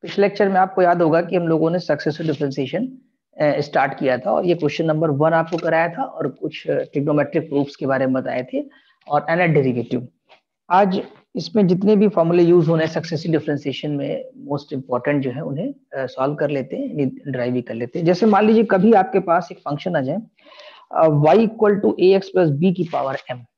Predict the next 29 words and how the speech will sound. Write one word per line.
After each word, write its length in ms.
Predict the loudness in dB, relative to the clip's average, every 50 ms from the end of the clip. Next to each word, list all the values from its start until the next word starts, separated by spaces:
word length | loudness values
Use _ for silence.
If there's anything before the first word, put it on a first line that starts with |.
| _ _ _ _ _ _ _ _ _ _ _ _ _ _ _ -8
और 140 | -8 -4 -4 -4
इसका 220 | -4 0 0 2
differentiation 640 | 2 2 2 2 2 0 2 2 0 0 0 -2 -2
करना 260 | -2 -2 -2 -2 -2
पड़े, 240 | -4 -4 -6 -8 -8 -4 -2 0
nth 340 | 2 2 4 2 2 0 0
differential 600 | 0 0 0 0 0 -2 -2 -2 -2 -2 -2 -2
coefficient 540 | -2 -6 -10 -12 -10 -12 -10 -10 -10 -10 -8
की 80 | -8 -8
बात 260 | -8 -8 -10 -12 -12 -14
कर 100 | -14 -12
रहे 140 | -12 -10 -8
हैं, 160 | -8 -8 -10 -10 -14 _ _ _ _ _ _ _ _ _ _ -4
ठीक? 200 | -4 -4 -4 -8 -16 -20 -20 -12 -2 2
तो 80 | 2
जब 240 | 4 6 4 4 4
इसको 260 | 2 2 2 4 6 6 6 6 4 2 -2 -12 -20 -20 _ _ _ _ _ _ _ _ _ _ _ _ 0
एक 160 | 2 4 4
बार 180 | 4 4 2
करेंगे, 340 | 2 2 4 4 4 4 4
यदि 100 | 4 4
वाई 220 | 4 4 2 2 2
वन 140 | 4 4
निकालेंगे 520 | 4 2 2 2 0 0 0 0 0 0 0
तो 100 | -2 -4
पावर 380 | -4 -2 0 2 2 2 0
पहले 240 | 0 0 0 2 2
differentiate 520 | 2 0 -2 -2 -4 -4 -2 -2 -2 0 0
होगी, 220 | -2 0 -2